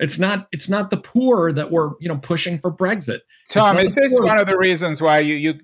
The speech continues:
Speaker 2: at the end of the book, you call very clearly for three fixes, and we'll get to all of those, but one of them
Speaker 1: Mm-hmm.
Speaker 2: is, uh, military service. You're, you seem to be falling back on a,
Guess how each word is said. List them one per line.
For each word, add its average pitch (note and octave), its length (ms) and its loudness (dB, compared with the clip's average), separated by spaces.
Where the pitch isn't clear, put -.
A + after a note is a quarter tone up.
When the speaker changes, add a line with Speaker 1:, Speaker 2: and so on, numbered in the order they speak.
Speaker 2:
at D3+ 160 -4
the E3 120 0
end F3+ 120 0
of D3 80 -6
the C#3+ 60 -4
book, C#3+ 260 -2
you C3+ 160 -8
call C#3+ 320 -4
very C#3 240 -2
clearly C#3+ 380 -4
for - 140 -10
three C3+ 680 -6
fixes, A#2 560 -6
and A2+ 220 -10
we'll G#2+ 180 -12
get A#2+ 200 -4
to C#3 100 -8
all C3+ 200 -2
of A#2+ 100 -2
those, A2+ 240 -2
but C3 180 -8
one F3 220 2
of D3 120 0
them A#2 320 -4
Speaker 1:
Mm-hmm. - 240 -20
Speaker 2:
is, B2+ 560 -4
uh, A#2+ 400 0
military C#3 520 -4
service. C#3 680 -2
You're, C#3+ 160 -4
you C3+ 160 -10
seem D3+ 220 -8
to C#3 80 -12
be C3+ 100 -6
falling C#3 380 -4
back C3+ 280 -2
on B2+ 140 0
a, A#2 180 -2